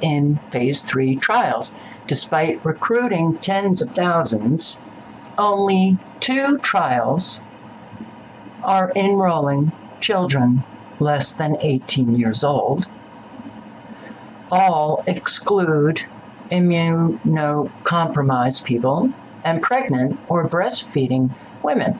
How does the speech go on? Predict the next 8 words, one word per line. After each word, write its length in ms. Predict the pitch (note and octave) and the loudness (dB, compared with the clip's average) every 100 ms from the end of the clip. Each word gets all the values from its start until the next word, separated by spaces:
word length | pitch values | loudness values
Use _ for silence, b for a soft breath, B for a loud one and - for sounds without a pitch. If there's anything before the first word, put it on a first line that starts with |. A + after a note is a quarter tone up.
| - - - - - - - | -8 -20 -20 -20 -20 -20 -12
Huh. 240 | - F#3 - - - - - - - - - - - - - - - - - - - - | -6 -4 -4 -8 -18 -20 -20 -20 -20 -20 -20 -20 -20 -20 -20 -20 -20 -20 -20 -20 -14 -6
Pregnant 340 | E3 F3 G3+ | 0 0 2
women, 420 | A#3 A3 C3 G#2+ - - - - - - - - - - - - - - - - - - - - | 2 2 2 0 -2 -12 -20 -20 -20 -20 -20 -20 -20 -20 -20 -20 -20 -20 -18 -18 -18 -18 -8 -4
line 280 | C#3+ F3+ G3 | -2 0 0
up, 340 | F3+ - - | 0 -2 -4
get 260 | D#3+ D#3 D#3+ | -2 0 2
your 160 | E3 | 2
shot. 520 | E3 - D3 A#2+ A2+ | 2 0 0 0 -2